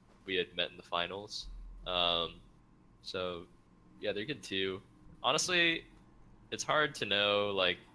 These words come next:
with right now because we haven't even started the season,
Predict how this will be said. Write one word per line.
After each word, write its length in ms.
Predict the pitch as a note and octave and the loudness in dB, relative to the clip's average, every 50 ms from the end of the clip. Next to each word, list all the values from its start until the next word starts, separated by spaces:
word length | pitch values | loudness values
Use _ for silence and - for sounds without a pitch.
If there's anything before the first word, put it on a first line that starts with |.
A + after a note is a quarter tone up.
| - - - - - - - - - - - - - - | -20 -20 -20 -20 -20 -20 -20 -20 -20 -20 -20 -20 -16 -10
with 280 | G#2+ G#2 F#2+ - - - - | -8 -8 -8 -8 -10 -14 -8
right 300 | - G#2 G2+ G2+ G2+ - F#2 F#2 F#2 | 0 2 2 4 2 0 -2 -4 -2
now 380 | F#2 F#2 F#2 F#2+ G2 G2+ G#2 | 0 2 2 2 2 2 0
because 680 | G2+ G2+ G2+ F#2+ - G2 F2+ F2+ F2+ F2+ F2+ - - - | 0 -4 -6 -4 -2 0 0 0 0 -2 -6 -8 -10 -6
we 60 | G2 | -6
haven't 160 | G2 G2+ G#2+ G#2 | -6 -4 -6 -8
even 160 | G2+ F#2 - | -8 -4 -2
started 420 | - - - F2 E2+ F2+ F#2 F#2 F2+ | -2 0 0 0 -2 -2 -2 -4 -6
the 80 | F#2+ F2+ | -8 -6
season, 680 | - - F2+ E2+ E2 D#2+ - F2+ F2 F2 F2 F2 F2+ | -4 -4 -4 -4 -4 -4 -4 -4 -4 -4 -6 -10 -14